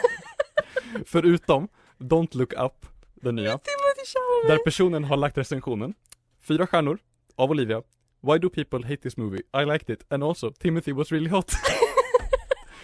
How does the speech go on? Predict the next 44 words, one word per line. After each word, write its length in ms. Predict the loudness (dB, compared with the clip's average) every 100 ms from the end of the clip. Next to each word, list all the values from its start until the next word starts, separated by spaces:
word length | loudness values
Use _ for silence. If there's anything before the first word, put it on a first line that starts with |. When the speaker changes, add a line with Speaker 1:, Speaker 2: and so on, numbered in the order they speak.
| -6 -6 -20 -20 _
Speaker 2:
Så 80 | -2
jag 40 | 2
tänkte, 180 | 2 2
"Vad 120 | 0
har 80 | 2
du 140 | 2
gömt 360 | 2 2 2 2
dig 160 | 0
för?" 260 | 0 -4 -4
Speaker 1:
Är 180 | 2 4
Speaker 2:
Någonting 260 | 4 4 4
så 80 |
här. 180 | 2 0
Speaker 1:
jag? 100 | -4
Det 60 | -2
var 200 | 0 0
jag. 260 | 0 -2
Jag 80 | -4
har 40 | -4
liksom 280 | -4 -6 -4
pseudonym. 680 | -6 -2 -2 -2 -2 -6 -12 -16 -4
Speaker 2:
Ja. 140 | 0
Speaker 1:
Fast 120 | 0
inte 180 | -2 -4
pseudonym 460 | -6 0 2 2 0
namn, 280 | -2 -4
ett 80 | -10
pseudonymkonto. 720 | -4 0 2 2 -2 -6 -4 2
Speaker 2:
Nej, 60 |
men 40 | 2
jag 80 | 2
blev 80 |
chockad. 480 | 0 -4 -6 -4 -4 -6 _ -14 -14 -14
Speaker 1:
<laughs> 440 | -12 -8 -8 -8
Speaker 2:
Och 120 | -6
sen 120 | -4 -2
min 120 | -4
personliga 360 | -4 -2 -4
favorit. 380 | -4 -8 -10 -16 _ _ _ _ _ _ _ _
Den 80 | -16
sista 300 | -14 -8 -8
är 60 | -8 _ _ _ -20 _ _ _ _ _
fem 220 | -2 0
stjärnor. 320 | 0 0